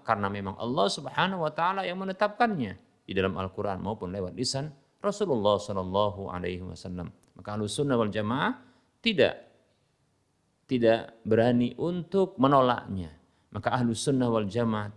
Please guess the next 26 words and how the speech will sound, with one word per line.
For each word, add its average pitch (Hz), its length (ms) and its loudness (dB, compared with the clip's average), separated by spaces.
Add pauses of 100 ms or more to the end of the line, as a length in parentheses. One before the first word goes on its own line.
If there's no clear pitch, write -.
tidak 135 600 0
berani 147 800 4
untuk 156 580 -4
membayangkannya. 147 1040 2 (800)
Dan 107 640 4
ahlu 113 160 -2
sunnah 117 320 2
wal 101 160 0
jamaah 98 320 -4
tidak 123 320 2 (180)
akan 117 220 -6
berani 107 560 0
untuk 123 880 -4
menyamakan 110 580 0
dengan 98 220 -4
makhluknya. 90 580 -4 (380)
Karena 131 240 0
Allah 117 240 0
Subhanahu 113 560 -4
wa 101 80 -4
taala 98 240 -8
sendiri 135 640 -2 (320)
yang 104 240 -2
mengatakan, 101 640 -2 (240)
"Laisa 123 640 0
kamitslihi 110 640 -2